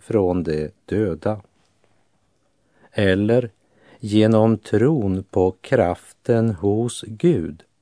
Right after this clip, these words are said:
som uppväckte honom från de döda.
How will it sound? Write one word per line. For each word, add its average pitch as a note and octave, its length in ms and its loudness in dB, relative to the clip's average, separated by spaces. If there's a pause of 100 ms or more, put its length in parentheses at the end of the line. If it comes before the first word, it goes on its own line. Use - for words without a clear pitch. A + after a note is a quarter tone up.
(140)
som G2 360 0
uppväckte E2+ 800 -4
honom D#2 640 -2
från E2 360 -4
de E2 180 -8
döda. G2+ 600 -8